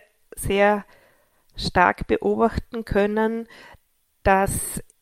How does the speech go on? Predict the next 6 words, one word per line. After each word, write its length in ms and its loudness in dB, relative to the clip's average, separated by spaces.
eben 560 -2
durch 320 2
den, 580 -2
durch 180 -6
den 240 -10
Klimawandel 1120 -2